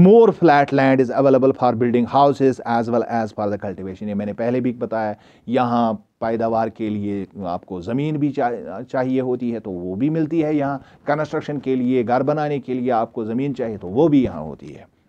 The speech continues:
इसके अलावा फर्टाइल सॉइल जो है, because of the fertile soil is the land is highly productive for the cultivation। और बहुत ज़्यादा ज़रख़ेज़ ज़मीन होने की वजह से ये बहुत ज़्यादा पैदावार, हम्म, देती है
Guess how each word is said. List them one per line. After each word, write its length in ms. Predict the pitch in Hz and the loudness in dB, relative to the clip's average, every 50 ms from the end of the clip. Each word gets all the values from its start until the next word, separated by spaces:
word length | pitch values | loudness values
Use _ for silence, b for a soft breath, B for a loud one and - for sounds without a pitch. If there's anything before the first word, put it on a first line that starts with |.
| _ _ _ _ _ _ _ _ _ _ _ _ _ _ _ - | _ _ _ _ _ _ _ _ _ _ _ _ _ _ _ -8
इसके 240 | 131 131 - - | -8 -6 -2 0
अलावा 240 | 139 139 131 127 127 117 | 2 4 4 4 4 4
फर्टाइल 480 | - - 127 104 - 123 123 131 123 | 4 2 2 2 4 4 4 4 2
सॉइल 360 | 110 - 147 139 147 151 147 | 0 0 2 4 4 4 4
जो 140 | 123 120 110 | 2 0 -2
है, 280 | 101 90 101 107 107 104 b b b b b b b | -2 -2 -4 -4 -4 -6 b b b b b b b
because 240 | 113 - 127 127 131 | 0 2 2 4 4
of 120 | 127 113 | 4 2
the 100 | 123 123 | 2 2
fertile 400 | - 139 143 123 143 139 131 127 - | 2 2 2 4 4 4 4 4 2
soil 240 | - 147 147 143 | 2 4 4 4
is 80 | 139 127 | 4 2
the 100 | 127 120 | 2 2
land 260 | 120 120 123 127 123 | 4 4 2 2 0
is 80 | 123 - | -2 -2
highly 380 | - - 156 151 151 143 135 | 0 2 4 6 6 6 6
productive 460 | 131 123 120 123 117 117 95 - 110 104 | 4 4 2 2 2 2 0 -4 -6 -6
for 140 | 110 104 101 | -6 -6 -6
the 60 | 98 92 | -8 -10
cultivation। 480 | 95 92 85 87 87 82 78 - - - _ b b b b b b b | -12 -12 -12 -14 -14 -16 -18 -20 -20 -20 _ b b b b b b b
और 160 | 98 113 117 | -4 -4 -4
बहुत 400 | 107 107 147 175 151 170 175 160 | -4 -4 -2 0 0 2 2 2
ज़्यादा 220 | 139 143 139 139 | 2 2 2 2
ज़रख़ेज़ 400 | 131 127 135 131 127 - 147 139 | 2 2 2 0 0 0 0 0
ज़मीन 280 | 120 127 135 147 156 147 | 2 0 0 0 0 0
होने 220 | 131 127 127 123 | -2 -2 -2 -2
की 120 | 113 - 123 | -4 -4 -4
वजह 280 | 110 113 117 123 120 | -6 -4 -4 -4 -6
से 300 | 113 - 113 117 147 175 175 b b b b b b | -6 -6 -4 -2 -2 -2 -4 b b b b b b
ये 680 | 95 104 107 117 139 147 165 175 190 196 202 190 - - - - _ _ _ - 113 107 - | -12 -8 -2 0 4 6 8 8 8 8 8 6 2 -2 -10 -20 _ _ _ -20 -20 -8 -4
बहुत 300 | 165 160 147 156 160 147 | -2 -2 0 0 0 0
ज़्यादा 180 | 139 135 131 127 | 0 0 -2 -2
पैदावार, 640 | - 123 120 113 123 123 123 123 131 127 123 117 - - _ _ _ - | -2 -2 -2 0 0 2 4 4 4 4 4 0 -2 -8 _ _ _ -10
हम्म, 360 | 110 104 101 95 82 90 87 95 | -8 -6 -6 -6 -8 -8 -4 -2
देती 300 | 123 123 101 113 110 104 | 0 0 0 0 -4 -4
है 160 | 104 98 | -4 -6